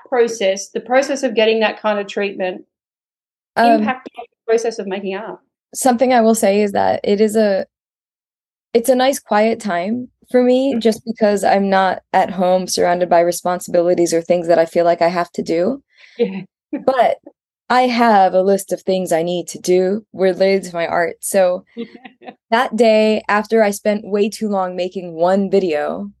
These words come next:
Speaker 2: for Instagram and TikTok, um,
Speaker 1: Mm-hmm.
Speaker 2: I, I had to edit it later 'cause it was, there was no way. But, um,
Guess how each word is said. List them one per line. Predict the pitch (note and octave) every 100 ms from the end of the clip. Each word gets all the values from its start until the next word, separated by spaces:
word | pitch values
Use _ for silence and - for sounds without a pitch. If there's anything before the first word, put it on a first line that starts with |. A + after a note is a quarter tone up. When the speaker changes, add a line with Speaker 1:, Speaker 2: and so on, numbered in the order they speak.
| _ _ _
Speaker 2:
for | - G3+ F#3
Instagram | - G#3 - G3 F#3
and | F3
TikTok, | - F#3 E3 C#3+ E3 -
um, | F3+ F3+ E3+
Speaker 1:
Mm-hmm. | F3 - - C4 - _ _ _ _ _ _ _ _ -
Speaker 2:
I, | G#3 A3
I | A3
had | A3 A#3
to | A3
edit | F#3 F#3+
it | F3 B2+
later | E3+ D3 D3 E3+
'cause | G3+ F3
it |
was, | E3+ - -
there | F3+
was | F3+
no | F3
way. | E3 D3+ F#3 G#3 G3+
But, | F#3+ -
um, | F#3+ F3+